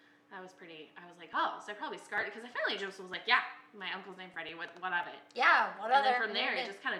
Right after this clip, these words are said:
Speaker 1: dwindled, and I had no idea why, but it got, it, I stopped getting picked on. <laughs>
Speaker 2: That's good.
Speaker 1: Yeah.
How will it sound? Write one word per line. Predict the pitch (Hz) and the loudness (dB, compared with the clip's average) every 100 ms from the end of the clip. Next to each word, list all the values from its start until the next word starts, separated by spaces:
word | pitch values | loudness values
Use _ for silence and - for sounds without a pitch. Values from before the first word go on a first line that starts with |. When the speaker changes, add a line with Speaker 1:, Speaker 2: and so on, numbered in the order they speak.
| 175 | -6
Speaker 1:
dwindled, | 170 254 - 160 | -10 -8 -10 -12
and | 175 | -14
I | |
had | 180 185 | -14 -12
no | 185 | -10
idea | 175 175 165 | -10 -12 -10
why, | 156 196 147 151 | -4 -4 -4 -8
but | 175 | -8
it | |
got, | 185 185 - - | -4 -4 -6 -18
it, | - 151 - | -20 -20 -20
I | 185 | -18
stopped | 208 226 | -14 -14
getting | 233 190 | -12 -14
picked | - 285 214 | -16 -18 -16
on. | 226 285 - | -16 -14 -12
<laughs> | - - - _ - | -12 -14 -20 _ -2
Speaker 2:
That's | 320 - - | 0 0 -2
good. | 240 277 208 - | 2 4 2 -2
Speaker 1:
Yeah. | 784 - | -2 -2